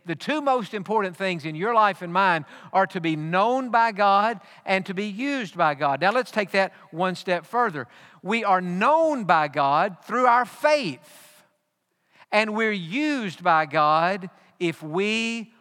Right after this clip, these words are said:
are usable. Now, we're gonna be in Numbers, not yet, but in just a minute.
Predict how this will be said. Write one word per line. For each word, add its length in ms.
are 580
usable. 680
Now, 200
we're 120
gonna 200
be 160
in 180
Numbers, 440
not 320
yet, 260
but 120
in 100
just 260
a 40
minute. 260